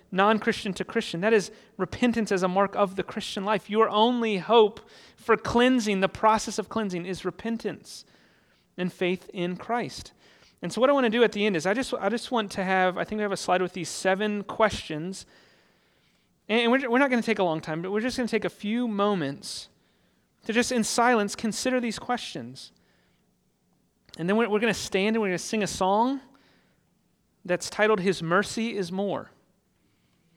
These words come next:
And so consider these questions,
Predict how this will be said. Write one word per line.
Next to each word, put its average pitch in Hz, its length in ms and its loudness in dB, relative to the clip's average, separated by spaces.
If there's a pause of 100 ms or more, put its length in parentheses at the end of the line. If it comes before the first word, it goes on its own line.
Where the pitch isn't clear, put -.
(460)
And 180 100 -6
so 226 120 2
consider 233 600 2
these 262 220 -2
questions, 180 760 -2